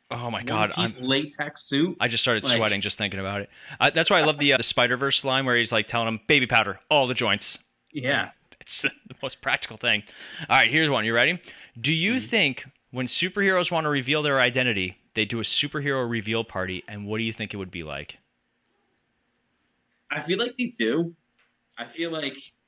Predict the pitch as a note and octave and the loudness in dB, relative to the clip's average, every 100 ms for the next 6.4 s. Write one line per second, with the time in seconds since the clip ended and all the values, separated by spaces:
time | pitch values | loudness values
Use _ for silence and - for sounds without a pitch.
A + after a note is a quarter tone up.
0 | _ _ B2+ A#2 - C#3+ C#3+ C#3+ C3+ B2 | _ _ -16 -14 -6 -2 0 2 2 0
1 | - - D#3 D#3+ G#3+ F#3+ C#3+ E3+ D3 - | -4 -4 0 0 0 0 2 0 0 -6
2 | - A2+ A#2 A#2+ A2+ B2 D#3 F#3 D#3 A#2+ | -16 -10 -4 -4 -2 0 2 4 4 2
3 | A2 D3+ G2+ _ - - G#2 G2+ F3 - | 0 0 0 _ -16 -8 -6 -2 -2 -2
4 | - D#3 C#3+ C#3 C3 C3 G2+ - - - | -6 -2 2 2 2 0 -2 -6 -18 -18
5 | - - _ _ - - F3+ F#3 D3 C3 | -18 -20 _ _ -20 -16 -4 -2 0 2
6 | D#3+ D3 B2+ - | 2 4 2 0